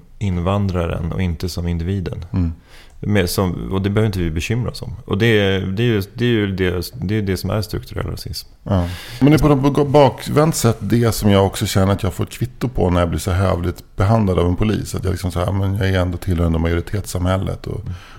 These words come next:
Speaker 2: och där och då så, oaktat alla liksom ideologiska idéer man har, så tycker man att det är väldigt skönt och man är glad för det.
Speaker 1: Ja.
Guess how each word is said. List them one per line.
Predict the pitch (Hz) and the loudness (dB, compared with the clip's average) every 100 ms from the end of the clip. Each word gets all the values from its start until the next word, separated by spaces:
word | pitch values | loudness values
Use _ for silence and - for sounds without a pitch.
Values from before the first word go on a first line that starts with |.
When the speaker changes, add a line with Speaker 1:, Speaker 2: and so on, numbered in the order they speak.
| - | -8
Speaker 2:
och | 101 | -2
där | 95 107 107 | 4 6 6
och | 98 | 4
då | 92 87 | 0 -2
så, | - 98 50 - - - - - - - - - 120 - | -4 -2 -2 -4 -8 -12 -12 -14 -16 -20 -18 -14 -14 -8
oaktat | 127 113 107 - - - - | -2 0 0 -2 -6 -4 0
alla | 95 98 113 101 | 2 2 2 2
liksom | 98 90 92 - | 0 -2 -2 -2
ideologiska | 101 101 101 101 92 90 - 95 104 | 0 2 6 6 4 0 -4 -4 -2
idéer | 101 101 92 | -2 -2 0
man | 90 95 | 0 2
har, | 104 95 | 2 0
så | 95 92 | -4 -4
tycker | 90 92 | -2 -2
man | |
att | 92 | -2
det | |
är | 87 | -4
väldigt | 90 | -4
skönt | - 110 87 - - | -2 -2 -2 -6 -6
och | |
man | - - | -6 -4
är | |
glad | 110 101 110 104 | -4 -2 0 -2
för | - | -4
det. | - - - | -10 -8 -2
Speaker 1:
Ja. | 92 | -2